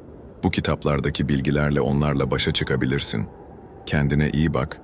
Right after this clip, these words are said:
ve asla korkma. Sen güçlü birisin." Leyla, mektubu okuduktan sonra gözyaşlarını tutamadı. Yaşlı imam, ölümünden sonra bile onu korumaya çalışmıştı. Yeni bir başlangıç Leyla,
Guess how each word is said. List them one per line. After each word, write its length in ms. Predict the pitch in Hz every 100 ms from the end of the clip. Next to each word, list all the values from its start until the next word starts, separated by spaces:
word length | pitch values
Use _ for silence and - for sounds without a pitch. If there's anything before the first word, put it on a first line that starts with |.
| -
ve 100 | -
asla 440 | - - - 65 67
korkma. 440 | 78 76 60 52 - - - - -
Sen 320 | - 78 76 78
güçlü 340 | 76 - 65
birisin." 420 | 62 - - 58 - - - - - - - - - -
Leyla, 360 | 73 64 67 - - - - - 73
mektubu 440 | 76 - 80 80
okuduktan 500 | 71 71 71 78 76
sonra 340 | - 65 67
gözyaşlarını 840 | 67 76 78 76 65 71 69 71 78
tutamadı. 580 | - 98 76 57 50 - - - - - - -
Yaşlı 340 | 67 67 -
imam, 380 | 71 69 60 69 - - -
ölümünden 540 | 76 73 73 69 73 71
sonra 440 | - 69 64 65 - - - -
bile 200 | 73 76
onu 260 | 69 85 98
korumaya 380 | 76 71 69
çalışmıştı. 760 | 69 67 69 - 58 - 57 - - - - - -
Yeni 260 | 76 80 78
bir 200 | 71 67
başlangıç 640 | 65 - 71 71 71 -
Leyla, 340 | 67 60 71